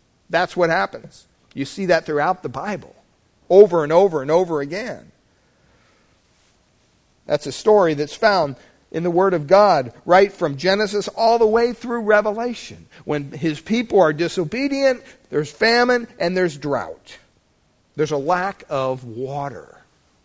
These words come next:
You can go without a lot of things. You can't go without water.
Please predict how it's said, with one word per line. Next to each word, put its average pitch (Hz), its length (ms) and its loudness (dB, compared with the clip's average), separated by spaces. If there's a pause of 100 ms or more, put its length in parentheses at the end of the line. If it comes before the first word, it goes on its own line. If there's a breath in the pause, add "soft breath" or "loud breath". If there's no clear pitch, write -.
(2000)
You 202 100 -4
can 208 160 -4
go 190 180 8
without 175 320 4
a 151 40 0
lot 156 240 2
of - 80 -8
things. 160 320 -10
You 135 40 -16
can't 214 280 -12
go 160 120 -8
without 107 360 -14
water. 87 420 -18